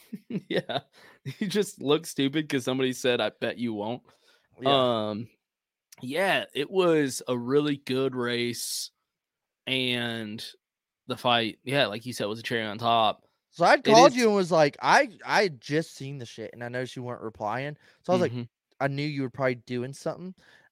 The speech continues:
Speaker 2: And then I was like, I was fucking pumped up. Oh my God. I was pumped up when you were, like, telling you about it, and I was like, trying not to overhype it 'cause I was like,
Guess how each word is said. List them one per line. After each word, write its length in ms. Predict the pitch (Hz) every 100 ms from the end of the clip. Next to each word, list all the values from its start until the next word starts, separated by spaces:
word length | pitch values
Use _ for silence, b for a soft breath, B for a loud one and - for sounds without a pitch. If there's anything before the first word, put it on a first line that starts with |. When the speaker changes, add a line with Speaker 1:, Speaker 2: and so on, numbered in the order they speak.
| -
Speaker 2:
And 200 | 156 160
then 180 | 170 170
I 100 | 165
was 180 | 165 147
like, 260 | 147 139 -
I 180 | 123 165
was 160 | 240 165 -
fucking 480 | 165 143 - 135 127 -
pumped 520 | 139 139 147 - - _ -
up. 440 | 135 117 - - - _ _ _ -
Oh 100 | 120
my 100 | 110
God. 120 | 101 - _ -
I 80 | 160
was 160 | 220 - -
pumped 400 | 165 175 - -
up 400 | 135 147 127 - -
when 340 | 120 127 123
you 500 | 120 127 131 123 120 - -
were, 100 | 123
like, 200 | 113 98
telling 240 | 147 151
you 80 | 170
about 220 | 165 180
it, 80 | 170
and 80 | 127
I 80 | 143
was 80 | 135
like, 140 | 117
trying 220 | - 160
not 120 | 202 135
to 60 |
overhype 360 | 127 151 165 180
it 40 |
'cause 100 | 165
I 40 | 156
was 80 |
like, 200 | 147 -